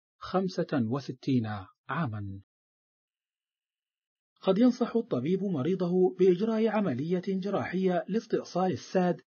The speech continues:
من أجل تحسين الرؤية. تدعى هذه العملية أيضًا قدح الساد.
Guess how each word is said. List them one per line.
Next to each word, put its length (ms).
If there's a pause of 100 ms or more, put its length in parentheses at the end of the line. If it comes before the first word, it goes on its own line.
(200)
من 180
أجل 280
تحسين 720 (100)
الرؤية. 560 (420)
تدعى 420
هذه 400
العملية 540 (120)
أيضًا 480 (200)
قدح 300
الساد. 500